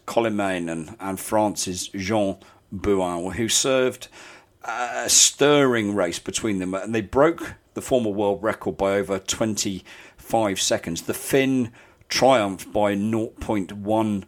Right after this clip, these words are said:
of a second, but within six years,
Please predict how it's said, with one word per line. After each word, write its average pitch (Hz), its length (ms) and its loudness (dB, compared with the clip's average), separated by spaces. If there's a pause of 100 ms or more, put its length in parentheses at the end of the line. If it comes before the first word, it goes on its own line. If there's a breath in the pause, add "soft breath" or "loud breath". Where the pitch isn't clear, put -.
(280)
of 87 140 -4
a 90 40 -2
second, 82 600 0 (520 loud breath)
but - 260 4
within 143 640 2 (340)
six - 420 2
years, 85 600 0